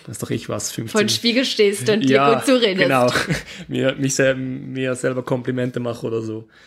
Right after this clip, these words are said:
Speaker 2: Mhm. Und sonst, ähm,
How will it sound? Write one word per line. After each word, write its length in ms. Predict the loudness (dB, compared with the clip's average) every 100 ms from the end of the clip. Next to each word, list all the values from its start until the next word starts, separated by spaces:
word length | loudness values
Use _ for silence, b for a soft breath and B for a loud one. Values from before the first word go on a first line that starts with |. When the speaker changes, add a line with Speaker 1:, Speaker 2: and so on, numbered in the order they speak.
| B B
Speaker 2:
Mhm. 440 | -2 0 0 -2 -6 b b b b b b _
Und 340 | 0 0 -2 -14 _ _ _ _ _ _ _ _
sonst, 560 | -4 0 0 0 -6 -4
ähm, 720 | -2 -2 -2 -4 -4 -6 -8